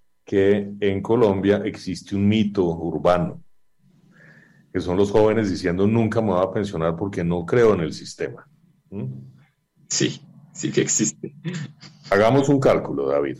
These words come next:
Speaker 1: ¿cierto? Supongamos, por, en aras de la, de, de, de, de números cerrados, que un joven empieza a trabajar a los veinticinco años, ¿cierto? Y se, su edad de pensión es sesenta y dos años,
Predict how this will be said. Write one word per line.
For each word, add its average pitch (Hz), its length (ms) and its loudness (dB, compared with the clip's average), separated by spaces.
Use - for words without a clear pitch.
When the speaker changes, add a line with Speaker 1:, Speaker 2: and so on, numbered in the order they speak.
Speaker 1:
¿cierto? 113 460 2
Supongamos, 120 720 2
por, 92 500 0
en 95 160 -2
aras 117 300 4
de 117 100 2
la, 78 500 0
de, 76 160 -2
de, 76 180 -4
de, 78 200 -4
de 82 220 -2
números 101 500 4
cerrados, 101 640 2
que 113 120 4
un 110 320 2
joven 131 720 4
empieza 95 440 0
a - 40 0
trabajar 90 340 4
a 95 40 2
los 98 160 -2
veinticinco 85 640 0
años, - 460 -4
¿cierto? 139 580 -4
Y 170 300 2
se, 104 560 2
su 110 580 -4
edad 104 340 6
de 123 100 6
pensión 101 440 0
es 101 200 -4
sesenta 90 520 -2
y 85 60 2
dos 110 300 4
años, - 480 -14